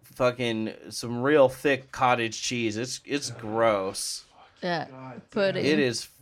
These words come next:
Speaker 2: Yeah, this is what I was talking, this is what I was talking about. Vomit gore, like the vomit fucking
Speaker 1: It's
Speaker 2: gore genre is
Speaker 3: Yeah.
Speaker 2: not one that I'm eager to fucking revisit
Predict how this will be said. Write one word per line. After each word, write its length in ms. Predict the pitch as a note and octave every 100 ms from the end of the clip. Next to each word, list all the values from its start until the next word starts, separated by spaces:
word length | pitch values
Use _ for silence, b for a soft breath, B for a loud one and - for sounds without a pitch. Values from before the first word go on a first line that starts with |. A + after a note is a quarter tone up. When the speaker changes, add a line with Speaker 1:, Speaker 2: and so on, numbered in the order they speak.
| _
Speaker 2:
Yeah, 200 | B2 B2+ B2+
this 160 | C3+ D3+
is 60 |
what 100 | D3+
I 40 | C#3+
was 100 | C3
talking, 240 | D3 C#3 C#3
this 180 | E3+
is 80 | F#3
what 100 | F#3+
I 60 | F#3+
was 120 | F#3
talking 140 | G#3 G3+
about. 240 | C#3+ B2 A2+
Vomit 540 | B2 C3 C#3 C#3 A#2 A2
gore, 400 | A2+ A2+ G#2+ G#2+
like 220 | G#2 G#2
the 100 | A2+
vomit 640 | G2 G#2+ A2+ A#2 A#2 A2+ G2+ G#2
fucking 520 | - A2 A2+ G#2 G2+ G#2
Speaker 1:
It's 240 | C3 C3 _ _ _
Speaker 2:
gore 800 | G#2+ G#2+ G#2+ G#2+ G#2+ G#2 G2 F#2+ _ G#2+ - _ -
genre 640 | A#2+ A2+ A2+ A2 G2+ G2+
is 400 | F#2 G2 F#2+ F#2+ -
Speaker 3:
Yeah. 80 | A2+ A2 A#2+
Speaker 2:
not 320 | A#2 A2+ G#2+
one 300 | A#2 A2 G#2+
that 100 | G#2+
I'm 280 | G#2 G#2 G#2 -
eager 320 | B2 G#2 G#2+
to 140 | F#2+
fucking 440 | F#2 A2+ G#2 A#2 G2+
revisit 540 | A2 G2+ F#2+ F#2 F#2